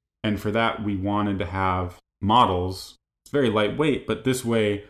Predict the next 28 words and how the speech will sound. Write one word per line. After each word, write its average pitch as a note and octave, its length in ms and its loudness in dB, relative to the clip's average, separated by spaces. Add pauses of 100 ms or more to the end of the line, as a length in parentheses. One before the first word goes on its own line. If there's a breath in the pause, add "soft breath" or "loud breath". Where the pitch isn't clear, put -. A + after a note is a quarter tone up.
(160)
when G#2 380 0
your G2+ 160 0
route A2+ 320 2
handler F#2+ 400 -2
returns G2 840 -4 (300)
data, F#2+ 500 0
if G#2 160 -4
it's - 200 -4
a G2+ 60 0
user A2+ 420 0
model, F2+ 360 0
you F#2+ 60 0
can F#2+ 180 0
look G2+ 140 0
up G#2+ 160 -2
the G2+ 100 -4
user G2 280 0
serializer, F#2 840 -2 (160)
as G2+ 120 0
opposed G#2+ 320 4
to G2 80 -2
right G2 180 2
now B2 300 2
in G#2 80 2
Mirage, G2 400 0
which G2+ 160 -6
is F#2 140 -6
just, - 280 -4